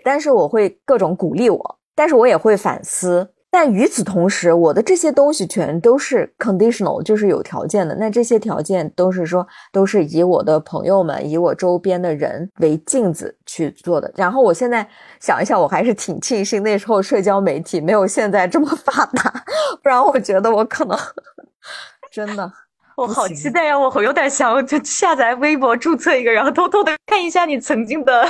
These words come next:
Speaker 2: <laughs> 这个状态。哎呀，
Speaker 1: 真的，
Speaker 2: 真的是，
Speaker 1: 真的是这种，
Speaker 2: 嗯。
Speaker 1: 我以为就是我在跟别人学习，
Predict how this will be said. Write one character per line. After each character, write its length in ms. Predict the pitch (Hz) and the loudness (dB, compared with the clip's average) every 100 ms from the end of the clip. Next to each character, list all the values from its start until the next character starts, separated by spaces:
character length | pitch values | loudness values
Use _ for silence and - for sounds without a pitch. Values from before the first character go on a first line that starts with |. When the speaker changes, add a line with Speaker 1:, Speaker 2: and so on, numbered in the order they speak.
| - | -2
Speaker 2:
<laughs> 160 | 370 | -4
这 100 | 311 | -2
个 80 | 247 226 | -2 0
状 320 | 262 233 226 | 0 0 -4
态。 240 | 220 - - - - - | -8 -10 -14 -20 -20 -10
哎 80 | 202 | -4
呀， 120 | 208 | 0
Speaker 1:
真 180 | 180 226 | 2 0
的， 280 | 233 208 165 | 2 2 0
Speaker 2:
真 160 | 165 - | -4 -6
的 80 | 339 | 2
是， 20 | |
Speaker 1:
真 140 | 262 | 4
的 140 | 269 - | 4 4
是 180 | 240 | 0
这 180 | 214 240 | 0 2
种， 220 | 208 156 | 4 2
Speaker 2:
嗯。 80 | 165 | 0
Speaker 1:
我 160 | 202 185 | 2 2
以 180 | 180 190 | 2 0
为 300 | 151 165 160 _ | 2 0 -2 _
就 80 | 214 | -2
是 80 | 214 | 2
我 120 | 185 | 4
在 160 | - 254 | 4 0
跟 280 | - 294 294 | 2 0 2
别 240 | 233 139 | 2 4
人 160 | 208 208 | 2 0
学 240 | - 131 | -2 -4
习， 380 | 147 - - - | -4 -8 -10 -10